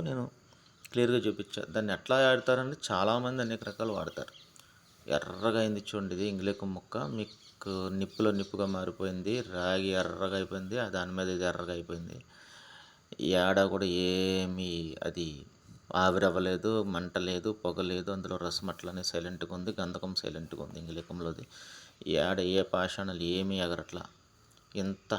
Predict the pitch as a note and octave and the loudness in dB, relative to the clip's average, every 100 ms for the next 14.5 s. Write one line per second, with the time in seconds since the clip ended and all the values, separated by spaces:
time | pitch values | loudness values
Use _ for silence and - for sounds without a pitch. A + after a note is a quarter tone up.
0 | G2+ G#2+ G#2+ G#2+ - G#2+ G2+ G2+ G2+ G2+ | 2 2 4 0 0 -2 0 2 2 2
1 | A2+ G#2 G2+ G2 F2 - - - - - | 0 0 0 0 -4 -10 -20 -20 -20 -20
2 | - - - _ - - F#2 F2 G2 G#2 | -20 -20 -20 _ -14 -2 -2 0 -2 0
3 | - G#2+ - A2 G#2+ - A2 A2+ B2+ D2+ | 2 2 2 0 0 2 2 2 0 -4
4 | - - - - F2+ F#2+ F#2+ - G2+ G2+ | -8 -16 -14 2 4 6 2 2 4 6
5 | F#2+ F#2+ A#2+ F#2+ F#2 G2 G#2+ G#2 G2 F2+ | 6 4 6 8 8 8 6 6 4 6
6 | G2+ G2 G#2+ G#2 G#2 G2+ - F#2 G2 F#2 | 4 6 4 6 6 6 6 8 8 4
7 | - - - - _ _ - _ _ - | 2 -18 -20 -20 _ _ -20 _ _ -20
8 | _ - _ - - G#2+ G2 G2 G2+ G2 | _ -20 _ -20 -4 2 6 8 6 4
9 | G2 F#2+ F#2+ F#2+ F#2 F2 E2+ F2+ F#2 F#2+ | 2 4 4 2 0 -4 0 0 2 0
10 | - F#2+ F2+ - G#2+ F2+ F#2 F2 E2 - | 2 2 4 2 0 0 2 2 2 2
11 | F#2+ - F#2+ F2+ E2+ F2+ G#2+ F#2 - - | 2 -2 -2 -2 -2 0 2 0 -2 -16
12 | - G2 F2+ F2 - F2+ F2 - F#2 F#2 | -12 -6 -4 -4 -2 0 0 -2 -6 -8
13 | - E2 D#2+ D#2 - A2 - - - - | 0 0 2 0 0 -2 -14 -20 -20 -20
14 | - - _ - G2 | -20 -20 _ -6 -6